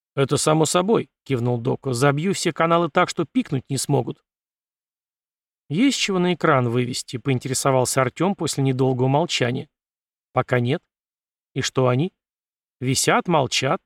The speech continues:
а мы продолжаем спокойно разгоняться". "Странно. Если они ждали нас, то уже должны были хоть как-то проявиться. А если не нас?"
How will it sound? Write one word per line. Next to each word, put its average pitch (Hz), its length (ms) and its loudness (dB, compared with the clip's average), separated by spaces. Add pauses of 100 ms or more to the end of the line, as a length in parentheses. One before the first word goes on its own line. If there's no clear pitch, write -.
(120)
а 127 120 -2
мы 139 140 4
продолжаем 131 560 2
спокойно 135 520 0
разгоняться". 135 720 -2 (1120)
"Странно. 131 840 0 (120)
Если 143 320 -2
они 143 140 2
ждали 127 340 0
нас, 123 320 0
то 147 140 -4
уже 127 160 0
должны 131 340 0
были 131 240 0
хоть - 240 -6
как-то 135 320 -2
проявиться. 147 720 -4
А 135 60 2
если 214 240 0
не 175 160 4
нас?" 135 400 0